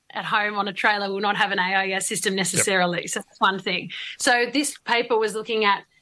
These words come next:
Speaker 1: the data that we have of those vessels, so the parti-, the, and the vessels that fit into those larger categories, and then overlaid that data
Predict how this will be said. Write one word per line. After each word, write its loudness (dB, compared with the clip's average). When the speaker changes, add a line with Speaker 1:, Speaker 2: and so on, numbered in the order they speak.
Speaker 1:
the -2
data 2
that -2
we 0
have 0
of 0
those 0
vessels, 0
so 0
the -2
parti-, -2
the, 4
and 2
the -6
vessels 2
that 0
fit 2
into -2
those 2
larger 0
categories, 0
and 2
then 2
overlaid 0
that 0
data 2